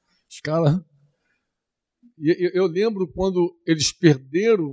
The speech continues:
o prédio em Las Palmas, eu falei, "Graças a Deus, agora a gente vai pra casa." Mas foi uma re-, uma resistência.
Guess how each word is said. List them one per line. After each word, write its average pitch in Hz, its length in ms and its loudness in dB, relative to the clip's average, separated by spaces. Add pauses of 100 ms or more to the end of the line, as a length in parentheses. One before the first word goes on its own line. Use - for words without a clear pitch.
o 147 160 -20
prédio 139 480 -2
em 127 40 -8
Las 123 220 0
Palmas, 170 380 4
eu 147 80 -4
falei, 139 180 0
"Graças 156 440 0
a 185 80 0
Deus, 165 240 -2
agora 147 180 0
a 156 40 -2
gente 139 120 -10
vai 165 140 -2
pra 190 160 -4
casa." 127 420 0 (920)
Mas 120 420 0
foi - 180 -2
uma 127 240 -2
re-, 127 100 0
uma 120 200 -2
resistência. 131 680 0